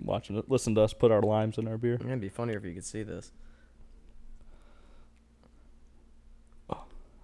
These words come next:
Speaker 1: I'm huffing and puffing like it's a
Speaker 2: I know. This makes me
Speaker 1: marathon.
Speaker 2: feel like I should be at the beach, honestly.
Speaker 1: I know.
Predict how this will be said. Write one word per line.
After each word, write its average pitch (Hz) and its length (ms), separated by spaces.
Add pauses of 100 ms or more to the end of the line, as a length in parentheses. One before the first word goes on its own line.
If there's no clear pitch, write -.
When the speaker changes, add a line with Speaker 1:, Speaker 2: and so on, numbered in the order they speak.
(160)
Speaker 1:
I'm 123 160
huffing 127 240
and 101 100
puffing - 300
like 92 160
it's - 140
a - 400
Speaker 2:
I - 20
know. 107 260 (500)
This - 100
makes 143 140
me - 20
Speaker 1:
marathon. 123 120
Speaker 2:
feel 160 100
like 147 120
I 123 140
should 120 120
be 127 120
at 120 80
the 90 80
beach, 113 360
honestly. 98 540
Speaker 1:
I 104 120
know. 104 200